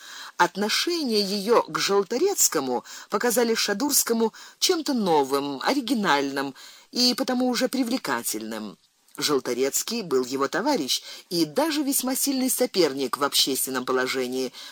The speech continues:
поэтому князь Владимир втайне очень его недолюбливал.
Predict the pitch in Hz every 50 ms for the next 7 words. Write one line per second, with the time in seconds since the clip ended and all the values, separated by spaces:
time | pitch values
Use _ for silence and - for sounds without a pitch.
0 | - - - 156 151 - 156 151 147 143 139 131 - - - - - 160 156 139
1 | 131 - - 131 123 135 131 131 - 262 277 247 120 - - - - - 226 233
2 | 240 202 156 147 143 - _ - 233 277 - - - - 254 240 220 185 190 185
3 | 185 185 190 175 160 156 147 139 123 117 101 90 110 110 101 107 104 104 95